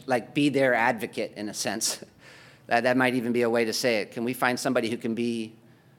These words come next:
not, uh, yeah, not so that they think they have to defend themselves to you, but, like, somebody who can help me understand this better. You just have to be careful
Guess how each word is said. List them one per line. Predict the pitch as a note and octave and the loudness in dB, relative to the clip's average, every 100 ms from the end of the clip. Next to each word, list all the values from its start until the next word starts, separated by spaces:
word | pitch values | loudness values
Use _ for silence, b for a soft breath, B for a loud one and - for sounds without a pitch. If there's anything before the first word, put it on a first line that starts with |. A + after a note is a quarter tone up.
| b | b
not, | - B2+ - - | -6 -4 -4 -6
uh, | A#2+ A#2+ - | -6 -6 -6
yeah, | A#2 A2 G#2 | -2 -2 -2
not | A#2 C3+ | -2 -2
so | - A2+ | -4 -6
that | A2 | -4
they | A2+ | -4
think | G#2+ B2 G2+ | -4 -8 -6
they | G#2 | -4
have | A#2 | -4
to | - | -4
defend | F#2 - A#2+ A#2 | -12 -6 -4 -2
themselves | G#2 - G#2 - | -4 -2 -4 -4
to | - | -8
you, | G2 G2 | -6 -6
but, | G2+ G#2 | -6 -6
like, | A2+ G#2+ - - - | -6 -8 -10 -20 -14
somebody | - C3+ A2+ | -4 -2 0
who | A2 | -4
can | A2 A#2 | -6 -4
help | A#2 A#2 | -2 -4
me | G#2+ G#2 G#2 - - _ _ _ _ _ _ - | -4 -6 -8 -16 -20 _ _ _ _ _ _ -14
understand | A2+ G2+ - G#2 | -10 -10 -6 -6
this | G2+ - | -6 -6
better. | G2 G2+ | -8 -6
You | C#3 | -8
just | D#3+ | -2
have | D#3 | -2
to | - | -2
be | A#2 A#2 | -4 -4
careful | - - B2+ - G2 | -4 0 0 0 -6